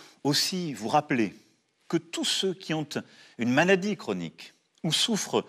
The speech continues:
d'autres maladies doivent pouvoir continuer à consulter leur médecin.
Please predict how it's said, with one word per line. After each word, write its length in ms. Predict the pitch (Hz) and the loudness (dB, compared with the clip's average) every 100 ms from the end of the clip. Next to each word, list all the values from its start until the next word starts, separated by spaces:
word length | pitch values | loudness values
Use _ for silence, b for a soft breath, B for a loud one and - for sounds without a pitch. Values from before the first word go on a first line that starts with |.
| - 107 | -8 4
d'autres 420 | 185 254 - 151 | 6 6 4 2
maladies 440 | 135 151 160 233 | 4 4 4 0
doivent 280 | 190 196 - | 2 0 0
pouvoir 380 | 190 196 208 - | -2 0 0 0
continuer 560 | 208 - 180 180 247 B B | -2 0 -2 0 -2 B B
à 100 | 131 | -8
consulter 640 | - 220 202 214 180 202 180 | -4 -4 -2 -4 -4 -2 -2
leur 160 | 90 | -4
médecin. 360 | 87 - - | -8 -10 -14